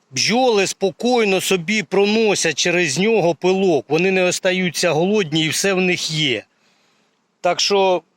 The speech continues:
хто не вірить і боїться збирати пилок, ось вам наявний приклад того, що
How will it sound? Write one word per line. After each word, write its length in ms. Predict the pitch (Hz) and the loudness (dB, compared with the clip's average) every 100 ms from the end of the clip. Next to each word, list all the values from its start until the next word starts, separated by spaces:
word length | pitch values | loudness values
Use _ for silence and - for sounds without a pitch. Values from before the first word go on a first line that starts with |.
| _ _ _ _ _ _ | _ _ _ _ _ _
хто 360 | - - 208 220 | -16 -6 0 0
не 160 | 202 196 | 2 0
вірить 500 | 202 220 185 170 165 | -2 0 2 2 0
і 420 | 165 165 165 160 | 0 0 0 0
боїться 560 | 175 180 190 170 - 175 | 0 -2 -2 -4 -2 -2
збирати 460 | 127 151 180 170 - | 0 0 2 0 -2
пилок, 520 | 175 180 233 - - _ _ _ - _ _ _ _ _ _ - | -4 0 0 0 -4 _ _ _ -20 _ _ _ _ _ _ -4
ось 300 | 165 180 175 | -2 0 2
вам 280 | - 160 - | 2 0 -4
наявний 600 | 139 156 165 190 175 170 | -2 0 2 2 2 0
приклад 500 | 151 185 208 185 165 - | -2 -2 -2 0 -2 0
того, 360 | 165 156 202 | -2 0 0
що 480 | 175 156 151 151 143 | 0 0 2 2 -2